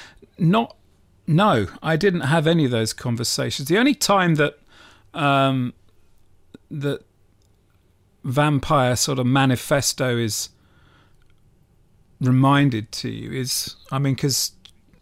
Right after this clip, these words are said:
Germaine has all this knowledge. She's obsessed with vampires, which is,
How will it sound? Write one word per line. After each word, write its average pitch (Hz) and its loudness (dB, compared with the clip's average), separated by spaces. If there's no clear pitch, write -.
Germaine 170 2
has 117 2
all 110 0
this 131 -2
knowledge. 95 -6
She's 127 -4
obsessed 180 -2
with 104 -6
vampires, 98 -8
which - -6
is, - -4